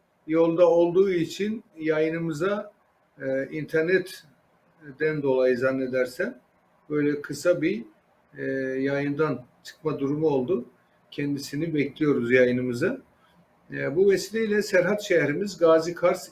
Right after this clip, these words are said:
ilimizin, e, kültürüyle alakalı, turizmiyle alakalı. Zaten, e,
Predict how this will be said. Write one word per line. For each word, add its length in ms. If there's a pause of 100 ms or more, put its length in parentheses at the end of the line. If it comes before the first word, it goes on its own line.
ilimizin, 600 (640)
e, 320
kültürüyle 640
alakalı, 800 (400)
turizmiyle 720
alakalı. 680
Zaten, 560 (480)
e, 80